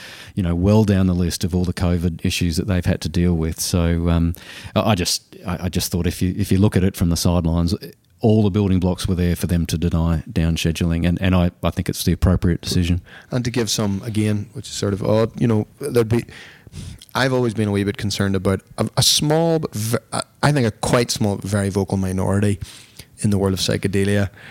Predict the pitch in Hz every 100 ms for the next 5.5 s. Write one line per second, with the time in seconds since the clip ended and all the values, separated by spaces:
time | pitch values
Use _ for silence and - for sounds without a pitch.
0 | - - - 98 92 - 95 92 90 -
1 | - - - - 220 120 98 104 104 101
2 | 92 - - 110 101 95 98 - - -
3 | 98 98 - - - 113 104 98 101 92
4 | - 104 101 101 98 95 95 90 95 92
5 | 104 98 - 98